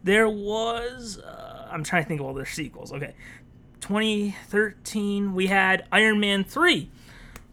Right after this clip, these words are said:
Um, twenty fourteen, we had Captain America, the Winter Soldier. Twenty fourteen, we had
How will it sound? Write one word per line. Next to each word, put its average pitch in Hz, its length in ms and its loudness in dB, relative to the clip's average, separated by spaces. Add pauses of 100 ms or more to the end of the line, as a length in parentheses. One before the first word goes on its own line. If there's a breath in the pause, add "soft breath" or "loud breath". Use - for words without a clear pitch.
(240)
Um, - 480 -2 (160)
twenty 240 760 4
fourteen, 262 400 0
we 180 60 -2
had 156 120 -4
Captain 285 280 -2
America, 254 280 -2
the 175 80 -4
Winter 220 260 -4
Soldier. 185 640 -6 (460 loud breath)
Twenty 277 440 -4
fourteen, 233 560 0
we 185 120 2
had 180 560 0